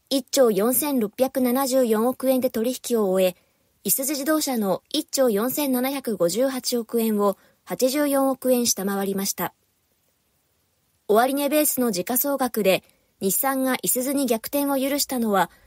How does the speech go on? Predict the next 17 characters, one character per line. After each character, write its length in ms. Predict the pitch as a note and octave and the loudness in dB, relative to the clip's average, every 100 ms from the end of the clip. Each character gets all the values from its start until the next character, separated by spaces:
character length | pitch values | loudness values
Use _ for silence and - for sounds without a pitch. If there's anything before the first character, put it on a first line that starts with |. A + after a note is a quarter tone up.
| _ | _
遡 440 | - A3 C#4 D4+ D4 | -6 -2 -2 0 0
れ 120 | C4+ | 0
た 220 | G3+ E3+ | 0 0
千 220 | - D4+ | 0 -2
九 180 | D4+ D4 | -2 -4
百 240 | C4+ B3 A3 | -4 -4 -6
八 260 | - C4+ | -6 -6
十 220 | A3 C#4+ | -2 -2
年 240 | C#4 C4+ C4+ | 0 0 0
以 60 | |
降 240 | B3+ B3+ A#3 | -2 -2 0
で 100 | F#3 | -2
初 300 | - E3+ A3 | -4 -2 -2
め 100 | G#3+ | -2
て 100 | F3+ | -4
で 120 | F#3 | -2
す。 180 | - | -2